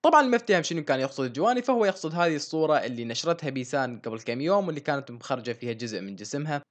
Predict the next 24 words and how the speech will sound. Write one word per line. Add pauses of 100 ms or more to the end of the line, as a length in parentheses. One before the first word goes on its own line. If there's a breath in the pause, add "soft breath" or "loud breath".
(120)
اللي
طبعًا
التعليقات
كلها
كانت،
آه،
ضد
بيسان
عليها. (380)
راح
أضيف
لكم
سؤال
ثالث
من
عندي
نسأل
بيه
جواني،
منو
أفضل
يوتيوبر
عربي
عندك؟